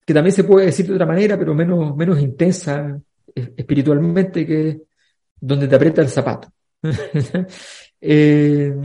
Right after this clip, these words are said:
yo hace como cinco años empecé a, a bueno, hace veinte años yo empecé a trabajar una, una matriz de análisis de transformaciones sociales, que quienes están en, han estado en el curso de transformaciones sociales han, han visto algo de eso.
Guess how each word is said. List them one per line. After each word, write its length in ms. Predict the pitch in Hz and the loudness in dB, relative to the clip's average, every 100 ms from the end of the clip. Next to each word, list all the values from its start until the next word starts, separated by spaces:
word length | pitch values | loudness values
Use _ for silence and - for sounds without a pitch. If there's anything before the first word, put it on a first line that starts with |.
| 151 - _ _ _ _ _ _ _ | -12 -16 _ _ _ _ _ _ _
yo 140 | 156 185 | -2 0
hace 380 | 185 185 - | 2 0 0
como 240 | - 156 151 | -6 -4 -2
cinco 360 | - 202 - 202 | -2 -2 0 0
años 200 | 196 202 | 2 2
empecé 460 | 160 147 - 175 | 0 -4 0 0
a, 220 | 175 165 | 0 -2
a 1040 | 170 170 - - 202 - 143 135 143 - - - 143 139 143 - _ _ _ - - - | -4 -6 -8 -10 -12 -8 -6 -6 -6 -10 -12 -14 -16 -18 -20 -20 _ _ _ -20 -20 -16
bueno, 180 | - 135 | -12 -10
hace 200 | 127 139 | -4 4
veinte 300 | 175 233 - | 6 6 4
años 160 | 226 214 | 0 0
yo 60 | 208 | -2
empecé 220 | 202 190 | 0 -2
a 40 | |
trabajar 400 | 196 185 - 180 | 0 -2 -2 -4
una, 580 | 202 170 165 165 170 185 - _ _ _ _ _ _ - | -2 -4 -4 -4 -6 -10 -16 _ _ _ _ _ _ -6
una 200 | 160 156 | -2 0
matriz 320 | 151 180 180 | 2 2 2
de 60 | |
análisis 300 | 170 175 180 | 2 4 2
de 60 | 180 | 0
transformaciones 460 | - 135 143 165 170 | -2 -4 -4 -4 -4
sociales, 400 | - - 226 214 | -6 -4 -4 -4
que 180 | 143 - | -6 -8
quienes 220 | 143 131 | -6 -6
están 200 | 127 143 | -4 -6
en, 400 | 143 135 160 - | -4 -6 -10 -10
han 100 | 135 | -10
estado 400 | 123 - 139 139 | -6 -2 -2 -2
en 100 | 127 | -6
el 160 | 123 117 | -8 -8
curso 260 | 135 - | -8 -4
de 40 | 139 | -4
transformaciones 460 | 127 139 131 143 127 | -4 -8 -6 -6 -6
sociales 320 | 123 143 131 | -4 -2 -2
han, 180 | 131 - | -6 -10
han 160 | 139 131 | -10 -6
visto 260 | - - | -6 -2
algo 200 | 143 143 | 0 0
de 100 | 165 160 | 0 -2
eso. 260 | - - | -6 -12